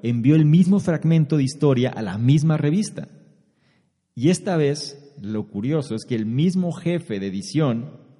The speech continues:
el mismo, es decir, la misma situación pero años después, pero ahora con un resultado.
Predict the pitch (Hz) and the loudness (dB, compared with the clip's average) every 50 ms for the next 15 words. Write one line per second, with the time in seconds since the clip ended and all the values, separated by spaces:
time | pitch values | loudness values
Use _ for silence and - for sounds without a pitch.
0 | _ - 87 90 98 113 135 156 165 135 - 80 85 95 107 - 123 113 110 104 | _ -18 -12 -8 -6 -4 -2 -2 -2 -4 -6 -8 -8 -8 -6 -4 -4 -4 -4 -4
1 | 123 156 185 220 185 185 185 - 135 120 - 160 170 160 147 139 151 160 147 127 | -2 -2 -2 -2 -2 -2 -2 -2 -4 -4 -2 -4 -4 -4 -6 -6 -6 -6 -6 -6
2 | 113 - - 156 175 165 - 120 117 123 131 139 139 131 117 110 101 - - 120 | -8 -6 -6 -6 -6 -6 -6 -6 -6 -6 -6 -8 -8 -8 -6 -6 -8 -8 -8 -8
3 | 117 117 123 - - 110 101 117 113 95 82 | -8 -8 -8 -8 -8 -8 -6 -4 -6 -6 -6